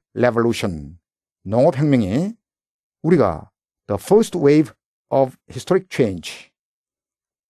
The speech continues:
역사적으로 중요한 변화의 제일 물결이라고 묘사할 수 있는 것을 started,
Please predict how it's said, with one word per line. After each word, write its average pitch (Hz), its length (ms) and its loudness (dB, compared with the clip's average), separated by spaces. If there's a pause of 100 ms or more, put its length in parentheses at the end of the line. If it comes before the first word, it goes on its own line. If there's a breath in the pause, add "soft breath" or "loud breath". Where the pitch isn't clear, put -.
(120)
역사적으로 160 600 2
중요한 165 420 0
변화의 120 640 0 (360)
제일 127 440 2
물결이라고 104 640 -2 (140)
묘사할 101 440 -2
수 160 100 -4
있는 156 100 0
것을 143 420 2 (260)
started, 175 580 0